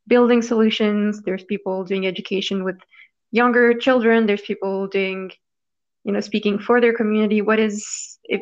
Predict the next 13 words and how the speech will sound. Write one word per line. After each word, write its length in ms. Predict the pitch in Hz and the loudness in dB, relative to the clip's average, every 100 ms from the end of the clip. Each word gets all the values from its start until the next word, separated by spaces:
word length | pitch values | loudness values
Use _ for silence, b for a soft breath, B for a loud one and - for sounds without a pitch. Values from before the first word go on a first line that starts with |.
| - | 0
if 200 | 226 240 | 0 2
you 60 | 233 | 2
would 140 | 233 | 2
say, 500 | 226 208 202 202 - | 0 0 2 0 -2
you 120 | - | -6
seem 200 | 226 262 | -4 -4
to 100 | 262 | -2
have 100 | 220 | -2
a 60 | 196 | 0
very 240 | 190 190 | -2 -2
diverse, 720 | 190 196 185 185 196 - - - _ | -2 -4 -2 -4 -6 -12 -18 -20 _
um, 440 | 196 202 196 220 220 _ _ _ _ | -2 0 0 0 -4 _ _ _ _
diverse 300 | 202 196 196 | -2 0 -2